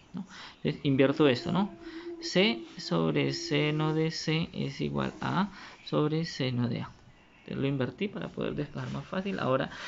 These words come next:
seno de A lo paso a multiplicar, entonces me quedaría C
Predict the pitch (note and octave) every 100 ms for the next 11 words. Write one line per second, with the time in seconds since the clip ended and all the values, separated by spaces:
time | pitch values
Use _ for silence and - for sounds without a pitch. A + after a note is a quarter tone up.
0 | - - F3+ F#3+ F#3 E3 E3 D#3+ D#3 D3
1 | D3 D3 D3 D#3+ F#3+ F3 D3 D3 C#3+ C3
2 | C3 - - - D#3+ G3